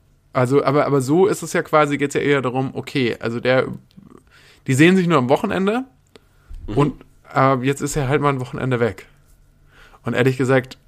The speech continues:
Speaker 1: an, finde ich da ist überhaupt nichts dabei, weil an irgendeinem Punkt muss er es ihr ja gesagt haben, dass es so ist. <clears throat> Sonst,
Speaker 2: Mhm.
Speaker 1: äh, <laughs> sonst hätte sie diese Frage ja nicht formulieren können.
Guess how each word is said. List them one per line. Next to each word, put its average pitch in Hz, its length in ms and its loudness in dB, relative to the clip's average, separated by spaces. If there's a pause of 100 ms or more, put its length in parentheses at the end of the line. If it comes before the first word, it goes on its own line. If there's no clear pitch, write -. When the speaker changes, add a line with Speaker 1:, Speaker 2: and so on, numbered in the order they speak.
(100)
Speaker 1:
an, 117 600 -2
finde 123 280 -6
ich - 120 -14
da 120 180 2
ist 120 80 -6
überhaupt 120 280 -2
nichts 143 180 -8
dabei, 110 340 -4
weil 123 200 2
an 123 160 -4
irgendeinem 165 420 0
Punkt 156 360 -4 (400)
muss 156 220 -2
er 135 320 4
es - 140 -10
ihr 139 160 0
ja 127 240 2
gesagt 135 560 -2
haben, 107 180 -2
dass 107 160 -4
es 120 140 -8
so 120 160 0
ist. - 320 -2 (160)
<clears throat> 127 420 -2
Sonst, 139 560 0
Speaker 2:
Mhm. - 100 -8
Speaker 1:
äh, 139 100 4 (220)
<laughs> - 100 -18 (200)
sonst - 120 -10
hätte 156 140 2
sie - 160 0
diese 143 240 2
Frage 135 320 2
ja 120 60 2
nicht 110 180 -6
formulieren 110 500 -6
können. 104 220 -4